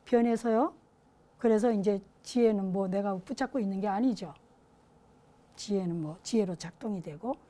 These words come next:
지혜롭-, 다 변했어요. 그리고 누가 남았어요? 이제 진짜 나만 남은 거지.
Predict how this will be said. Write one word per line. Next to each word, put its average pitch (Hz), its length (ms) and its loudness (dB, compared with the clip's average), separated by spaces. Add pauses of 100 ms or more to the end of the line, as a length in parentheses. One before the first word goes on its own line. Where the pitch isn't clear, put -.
(880)
지혜롭-, 196 300 -2 (180)
다 190 540 -2
변했어요. 170 500 -6 (420)
그리고 220 260 6
누가 208 280 6
남았어요? 208 640 -2 (400)
이제 220 260 -2
진짜 196 440 -6
나만 175 360 -4
남은 156 300 -10
거지. - 300 -20